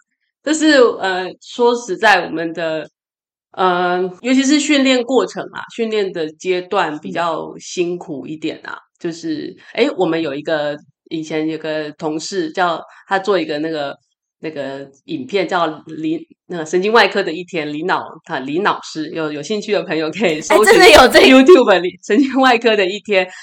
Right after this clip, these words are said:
Speaker 1: 那他那天，他就，他录那一天，整天用他的 iPhone 那样录，快速地录一天这样子，三十四小时。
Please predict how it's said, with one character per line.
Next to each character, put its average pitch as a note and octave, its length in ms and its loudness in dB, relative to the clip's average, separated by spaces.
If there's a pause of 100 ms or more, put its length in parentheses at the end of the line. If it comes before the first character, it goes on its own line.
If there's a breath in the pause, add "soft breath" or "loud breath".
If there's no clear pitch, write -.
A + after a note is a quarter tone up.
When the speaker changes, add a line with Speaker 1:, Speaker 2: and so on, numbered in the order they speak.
(120 loud breath)
Speaker 1:
那 C#4 160 4
他 C#4 160 6
那 C#4 200 4
天， A#3+ 300 0
他 A#3+ 140 0
就， B3 120 -2 (140)
他 A#3+ 200 -2
录 A#3+ 260 -2
那 A#3+ 120 0
一 G#3+ 60 -2
天， G#3 260 -4
整 G#3+ 180 -10
天 F3+ 200 -6
用 F3+ 220 -4 (100)
他 F3 160 -10
的 E3 80 -8
iPhone E3+ 360 -2
那 E3+ 80 -8
样 E3 100 -8
录， F3+ 120 -6
快 D#3+ 220 -10
速 E3 200 -8
地 C#3 40 -8
录 D#3+ 220 -8
一 D#3 80 -12
天 C#3 280 -10
这 C#3+ 60 -6
样 C3+ 160 -6
子， - 180 -20 (280 soft breath)
三 F#3+ 200 -4
十 E3+ 140 -8
四 D#3+ 240 -8
小 - 240 -8
时。 - 220 -16